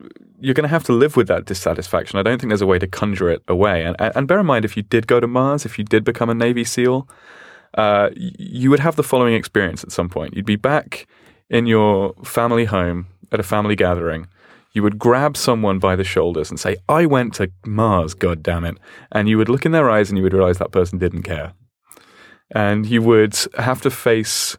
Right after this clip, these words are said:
some sense that even going to Mars, even all of the training that you'd gone through, the, the, the, the extraordinary fact of having been one of the first human beings to explore that terrain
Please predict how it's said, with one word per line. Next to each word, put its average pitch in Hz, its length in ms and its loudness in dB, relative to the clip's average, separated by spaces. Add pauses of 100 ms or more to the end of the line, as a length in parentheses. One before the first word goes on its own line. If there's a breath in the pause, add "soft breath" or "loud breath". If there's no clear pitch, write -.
(140)
some 127 600 0
sense 92 420 -2
that - 200 -2
even 151 280 0
going 127 280 2
to 120 100 -6
Mars, 98 380 0
even 120 220 0
all 151 280 2
of 160 100 -2
the 139 100 4
training 135 540 0
that 127 100 -2
you'd 110 180 -4
gone 113 260 2
through, 110 340 2 (580 loud breath)
the, 113 180 6
the, 113 300 -4 (280)
the, 110 100 -6
the 104 140 2
extraordinary 143 640 4
fact 113 380 -2
of 92 80 -6
having 104 200 -2
been 98 120 0
one 98 100 0
of 95 60 0
the 95 80 0
first 104 280 0
human 110 280 2
beings 92 360 2
to - 100 -4
explore 95 320 0
that 87 140 -2
terrain 90 380 0